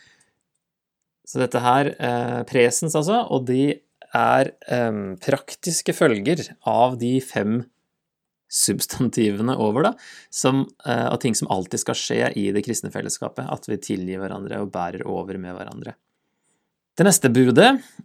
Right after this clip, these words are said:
eh, "Dere skal tilgi hverandre", <laughs> som står i vers, eh, tretten, "Som Herren har tilgitt dere, skal dere tilgi hverandre." Det er heller ikke et direkte bud. Og her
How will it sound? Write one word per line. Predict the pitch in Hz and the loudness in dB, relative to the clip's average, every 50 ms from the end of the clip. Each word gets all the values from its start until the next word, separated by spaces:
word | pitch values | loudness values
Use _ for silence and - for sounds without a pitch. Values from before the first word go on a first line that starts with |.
| _ - - - | _ -16 -4 0
eh, | - 135 135 143 139 131 | 2 4 4 6 4 4
"Dere | 120 120 135 135 135 151 | 4 6 6 8 8 6
skal | - - - - - - _ _ _ _ _ - - 135 147 170 185 170 123 - | 6 4 4 2 2 0 _ _ _ _ _ 2 6 8 8 8 8 6 4 2
tilgi | - - 143 127 117 127 | 4 6 8 8 8 8
hverandre", | 123 135 131 131 127 - 220 - - - - - - - - - - - | 8 8 6 6 4 2 0 -2 -6 -10 -16 -14 -14 -12 -10 -10 -6 -4
<laughs> | - 135 - 143 | -4 -2 -2 -2
som | - - 151 139 | -2 -2 -4 -2
står | - - 120 | 0 2 2
i | 127 120 | 2 2
vers, | 110 - - - _ - - - _ _ _ _ _ _ - | 0 -2 -4 -12 _ -20 -20 -20 _ _ _ _ _ _ -6
eh, | - 110 107 | -4 -4 -2
tretten, | - - 117 - - 165 220 226 - | 0 -2 -2 -2 -2 -2 -2 0 0
"Som | 156 123 | -2 0
Herren | 117 131 107 104 107 120 | 2 2 2 2 2 0
har | - - | -2 -2
tilgitt | 120 101 101 110 110 - | -4 -2 -2 -2 -2 0
dere, | 113 95 123 151 160 160 | -2 0 0 -2 -2 -4
skal | - - - - - 113 104 110 123 113 | -4 -6 -6 -2 -2 0 0 0 0 0
dere | 113 101 87 101 104 | -2 -2 -2 -2 -4
tilgi | - - 104 90 90 92 95 104 110 - _ _ _ _ _ _ _ - | -6 -6 -8 -6 -6 -6 -6 -6 -8 -10 _ _ _ _ _ _ _ -6
hverandre." | - 107 117 120 104 92 92 107 160 180 180 - _ _ _ _ _ _ _ _ _ _ _ _ - - _ | -2 -2 -2 0 -2 -2 -2 -2 -2 -2 -4 -8 _ _ _ _ _ _ _ _ _ _ _ _ -20 -10 _
Det | - 120 | -4 0
er | 123 | 2
heller | 120 110 165 233 | 2 2 2 2
ikke | - - 170 160 | 2 2 2 0
et | 156 - - - | 0 -2 -6 0
direkte | 117 139 151 139 120 - - - - 135 | 2 4 4 4 2 0 -2 0 0 2
bud. | 123 123 123 110 98 92 - _ _ _ _ _ _ _ _ _ _ _ _ _ _ _ _ _ _ _ _ _ _ - - - _ _ _ _ _ _ _ - - | 4 4 2 2 0 -2 -6 _ _ _ _ _ _ _ _ _ _ _ _ _ _ _ _ _ _ _ _ _ _ -20 -20 -20 _ _ _ _ _ _ _ -2 2
Og | 120 135 - - _ - | 4 4 2 2 _ -14
her | - 127 123 131 139 156 - - | -4 2 6 6 6 6 4 2